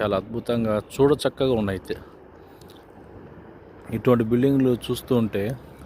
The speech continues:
మనసు కూడా చాలా హాయిగా అనిపిస్తుంది కదా. మీరేమంటారు చెప్పండి, మీకు ఎలా ఉందో? అదే కనుక మన పక్క ఈ మా సముద్రం ఉండి ఈ మాదిరి ఖాళీ ప్లేస్ ఉంటే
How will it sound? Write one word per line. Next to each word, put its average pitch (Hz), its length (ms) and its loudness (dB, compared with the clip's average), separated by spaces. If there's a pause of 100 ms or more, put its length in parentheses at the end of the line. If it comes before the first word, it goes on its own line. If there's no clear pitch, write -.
(760)
మనసు 110 400 0
కూడా 120 200 2 (100)
చాలా 104 200 2
హాయిగా 104 460 0
అనిపిస్తుంది 90 520 -8 (220)
కదా. 120 180 2 (480)
మీరేమంటారు 117 580 2
చెప్పండి, 120 300 -2
మీకు 117 280 2
ఎలా 110 120 4
ఉందో? 107 280 0 (1400)
అదే 156 260 6
కనుక 127 260 2
మన 110 220 2
పక్క 127 280 0
ఈ 117 180 4
మా 120 200 4
సముద్రం 110 560 0
ఉండి 95 260 -4 (680)
ఈ 113 120 0
మాదిరి 123 300 4
ఖాళీ 113 220 2
ప్లేస్ 113 320 -2
ఉంటే 98 220 -6